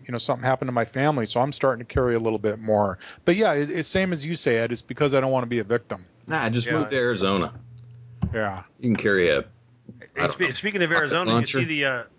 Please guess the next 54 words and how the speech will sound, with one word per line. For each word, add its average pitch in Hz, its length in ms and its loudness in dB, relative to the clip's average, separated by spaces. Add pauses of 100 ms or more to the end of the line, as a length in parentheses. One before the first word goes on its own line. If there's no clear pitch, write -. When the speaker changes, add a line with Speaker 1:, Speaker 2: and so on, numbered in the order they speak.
(140)
Speaker 3:
you 123 60 -16
see 175 120 -6
the 156 80 -6
website 160 320 -2
I 160 80 2
sent 156 220 0
you, 151 40 -2
Mark, 160 260 0
about 143 280 0
the, 131 120 -2
uh, 123 40 -2
machine 151 360 -4
gun 151 180 0
shoot 170 200 -6
coming 156 240 -4
up? 165 120 -8 (440)
Speaker 1:
No, 156 280 4
I 139 100 4
haven't 143 240 -2
opened, 131 320 -4
uh, 113 240 -6 (160)
<laughs> 113 40 -10 (280)
opened - 260 0
it 123 80 4
up 123 240 2
yet. 101 260 -2 (420)
Speaker 3:
Oh, 170 100 2
it's 156 100 0
pretty 180 200 -2
cool. 175 280 -2
I 131 40 0
mean, 143 240 0
here 180 180 2
in 170 80 0
Arizona, 160 400 0
we 135 120 -4
got 131 120 -4
machine 156 320 -4
gun 147 160 -2
shoots 151 320 -8
like 131 160 -4
you 131 60 -6
do 131 280 -4
in 113 120 -6
the 117 60 -2
rest 131 240 0
of 117 100 -6
America. 110 480 -2 (640)
Speaker 1:
Wow. 107 320 4
Speaker 3:
Um, 113 260 -6
Speaker 2:
Except 104 320 0
for - 80 2
Speaker 3:
no, 131 80 2
no 101 80 2